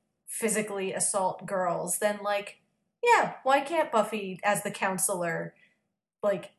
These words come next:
you know, I, it just is kind of a funny,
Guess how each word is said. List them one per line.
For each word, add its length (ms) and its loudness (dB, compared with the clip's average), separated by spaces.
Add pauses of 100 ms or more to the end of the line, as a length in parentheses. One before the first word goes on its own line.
(180)
you 160 2
know, 240 -2 (200)
I, 100 8
it 180 0
just 200 2
is 140 0
kind 220 -2
of 120 2
a 80 -2
funny, 540 -6